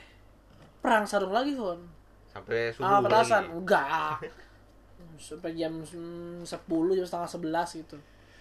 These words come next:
Speaker 1: Dan dulu tuh pasti enak, tinggal jalan doang, karena diizinin.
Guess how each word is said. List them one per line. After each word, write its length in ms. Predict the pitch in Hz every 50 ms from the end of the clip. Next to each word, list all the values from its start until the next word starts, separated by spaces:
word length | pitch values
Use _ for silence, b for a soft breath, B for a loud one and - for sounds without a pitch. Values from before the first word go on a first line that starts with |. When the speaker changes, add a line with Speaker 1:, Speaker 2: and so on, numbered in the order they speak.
| B B B B B B B -
Speaker 1:
Dan 160 | - 156 156
dulu 240 | 160 170 214 247 277
tuh 80 | 262
pasti 240 | 247 254 254 302 311 277 - - - -
enak, 480 | - - 226 285 294 277 254 240 240 - - - -
tinggal 180 | - 196 196
jalan 300 | 190 180 185 185 185 185
doang, 380 | 190 214 220 202 185 170 170 170 165 -
karena 240 | - 160 156 180 240
diizinin. 720 | 233 208 185 170 160 180 220 254 247 226 196 175 165 156